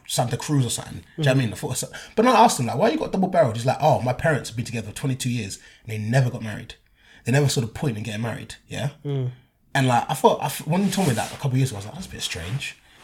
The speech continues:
Speaker 1: But now I look at it, yeah, I'm like, marriage, yeah, technically is, like,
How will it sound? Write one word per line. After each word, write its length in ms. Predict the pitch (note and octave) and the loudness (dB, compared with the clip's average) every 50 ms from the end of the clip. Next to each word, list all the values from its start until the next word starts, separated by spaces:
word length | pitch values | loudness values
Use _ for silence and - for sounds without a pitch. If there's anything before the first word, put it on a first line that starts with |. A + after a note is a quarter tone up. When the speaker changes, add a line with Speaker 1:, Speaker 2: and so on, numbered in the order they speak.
| - G#2 F#2 | -14 -8 -4
Speaker 1:
But 100 | A#2 A#2+ | 0 4
now 200 | D3 F3+ G#3 A3 | 6 8 8 10
I 140 | G3 F3 F3 | 8 8 8
look 220 | G#3 A3+ - - | 6 6 4 0
at 60 | A#2+ | -4
it, 60 | F#2+ F#2 F2+ | -6 -6 -4
yeah, 220 | F2+ F#2 G#2 - - | -4 -4 -4 -2 0
I'm 120 | D#3 D#3 | 2 4
like, 380 | D#3 D3+ C#3+ C3+ - - - - - - - - - - - - _ - | 6 6 6 6 2 -6 -14 -16 -18 -20 -20 -20 -20 -20 -20 -20 _ -4
marriage, 480 | - - - - D#3+ B2 A#2 A2 - G#2 | 0 4 4 6 6 4 2 -2 -4 -4
yeah, 300 | G2+ G2 G2+ G#2+ G2+ - | -4 -4 -4 -4 -4 -6
technically 500 | - - G#3+ D3+ C#3 A#2+ - - A2+ G#2+ | -2 0 0 0 0 -4 -6 -6 -6 -6
is, 260 | F#2+ - A2+ G#2+ G#2 A2+ | -6 -6 -6 -4 -2 0
like, 420 | G#2+ G2+ - - - - - | 0 0 -2 -4 -12 -18 -20